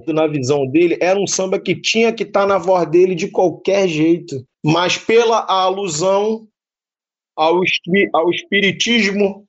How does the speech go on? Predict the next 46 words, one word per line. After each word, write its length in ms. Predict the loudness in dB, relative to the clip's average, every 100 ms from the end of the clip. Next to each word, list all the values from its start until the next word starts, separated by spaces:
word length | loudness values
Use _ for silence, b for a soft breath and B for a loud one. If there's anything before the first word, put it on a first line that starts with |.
| _ _
ao 220 | 0 2 0
senhor 320 | 2 2 2
Zé 180 | 0 0
Pilintra, 760 | 0 2 2 2 0 -2 -4 -10 -20 _ _
que 80 | 0
era 140 | 2 2
a 80 | 0
entidade 600 | -2 -4 -2 -2 -2 -2
também 280 | 0 2 0
que 80 | 0
ele 180 | 0 -2
tinha 420 | -4 0 0 -2 B B B B B
um 140 | 0 4
respeito 680 | 4 2 -2 0 2 2
enorme, 440 | 0 2 -2 -2 -2
é 40 |
uma 140 | -2
entidade 580 | -2 -6 -2 0 0 -4
que, 460 | -2 0 2 0 -2
pra 240 | 0 2
ele, 380 | 4 4 4 2
também 420 | 2 0 2 2
fez 300 | 2 2 0
muita 440 | 2 2 2 0 -2
coisa 300 | 2 2 2
na 140 | 0
vida 280 | 0 2 0
dele, 380 | 2 4 4 2
entende? 640 | -2 2 2 2 0 -4 _ _ _ _ -20 _ _ _ _ _ _ -6
A 140 | 0 0
dor, 500 | 2 4 6 4 0
essa, 300 | 0 0 0
essa 280 | 0 0 0
era 80 | -2
uma 180 | -2 -2
grande 320 | 0 0 2
dor 220 | 0 2
que 80 | 2
ele 180 | 0 -2
tinha 320 | 0 2 2
na, 420 | 2 2 2 0
na 200 | 0 -2
pós-saída 1000 | -2 2 4 4 0 -2 0 0 0 0
dele 280 | 2 0 0
do 100 | -6
Salgueiro. 680 | -4 -4 -2 0 0 -2